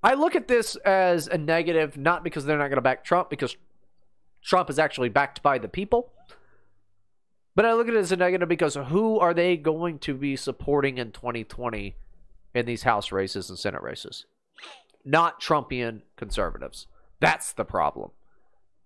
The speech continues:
We really need Trumpian conservatives in the House and the Senate. That's what we need. That's why we've been fucked for the whole goddamn time, is we have not had the support. Yeah, we had the House and the Senate and all of that, but who we have in the House?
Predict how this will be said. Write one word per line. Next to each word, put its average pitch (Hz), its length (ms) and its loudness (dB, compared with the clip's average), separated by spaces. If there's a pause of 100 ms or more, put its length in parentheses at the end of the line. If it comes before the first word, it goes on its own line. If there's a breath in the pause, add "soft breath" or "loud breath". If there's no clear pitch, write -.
(180)
We 175 180 0
really 185 500 2
need 135 180 0
Trumpian 117 360 0
conservatives 101 440 -2
in 92 60 -10
the 90 80 -6
House 87 220 -4
and 60 80 -16
the - 40 -18
Senate. - 300 -12 (340)
That's 135 380 0
what 120 200 0
we 104 80 -8
need. 92 200 -8 (260 loud breath)
That's 170 240 2
why 143 540 2
we've 120 340 -4
been 117 440 0 (760)
fucked - 680 -4 (440)
for 131 100 -2
the 120 80 2
whole 127 160 0
goddamn 107 460 0
time, 67 380 -2 (280 loud breath)
is 123 80 -6
we 131 120 4
have 98 140 0
not 127 340 2
had 107 520 2 (240)
the 123 100 0
support. 117 640 -2 (640 soft breath)
Yeah, 262 320 4
we 240 140 0
had 214 160 4
the 190 80 2
House 185 260 2
and 151 100 -6
the 131 40 -8
Senate 143 260 0
and 135 80 -2
all 143 140 4
of 127 60 2
that, 127 120 2
but 139 80 0
who 233 120 2
we 262 120 0
have 233 120 2
in 220 60 -10
the 196 60 2
House? 208 200 0